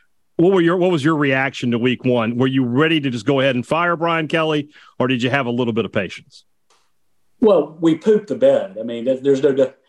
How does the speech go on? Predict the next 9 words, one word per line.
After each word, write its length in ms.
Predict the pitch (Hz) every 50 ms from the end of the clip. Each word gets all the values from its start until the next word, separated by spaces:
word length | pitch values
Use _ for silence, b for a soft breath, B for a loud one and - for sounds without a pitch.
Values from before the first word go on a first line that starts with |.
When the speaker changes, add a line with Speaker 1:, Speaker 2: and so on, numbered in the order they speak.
| _ _ _ _ _ -
Speaker 2:
doubt 180 | 143 147 143
about 360 | 135 131 131 123 120 117 -
that. 360 | 143 131 127 123 117 113 127 135
I 40 | 143
mean, 160 | 131 127 123
Ma-, 140 | 139 156 -
Marty 280 | 143 151 151 139 135
hit 200 | 120 135 143 135
it 160 | 117 117 123